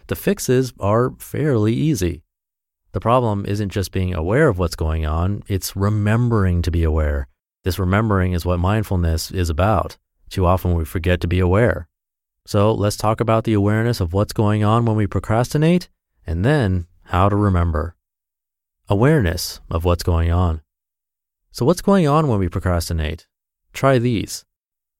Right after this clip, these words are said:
Number one, following urges to distraction. We get the habitual urge to check email or social media or news,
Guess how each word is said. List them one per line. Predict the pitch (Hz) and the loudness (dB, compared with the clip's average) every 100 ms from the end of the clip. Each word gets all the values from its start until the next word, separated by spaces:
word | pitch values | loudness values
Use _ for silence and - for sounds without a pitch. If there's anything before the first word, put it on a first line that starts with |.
| _ | _
Number | 95 90 98 | -2 0 2
one, | 127 127 117 - _ _ _ | 2 0 -2 -8 _ _ _
following | - 110 131 127 123 | -6 -2 0 0 0
urges | 131 139 98 85 80 | 2 2 2 0 0
to | - | -4
distraction. | 78 - 87 87 - 80 - _ _ _ _ _ _ _ - | -8 -2 0 0 0 -6 -8 _ _ _ _ _ _ _ -6
We | 101 | 0
get | 98 | 0
the | 104 | 2
habitual | 98 101 - 95 95 | 0 0 -2 -2 0
urge | 110 113 104 | 0 0 0
to | - | -6
check | - 98 110 | -4 -4 0
email | 110 104 98 85 78 | 0 2 2 2 0
or | 82 | -4
social | - 107 101 | -2 -2 0
media | 95 110 117 98 85 76 76 | 2 2 2 2 2 0 -2
or | 80 85 | 0 2
news, | 98 123 101 80 - | 4 4 4 0 -4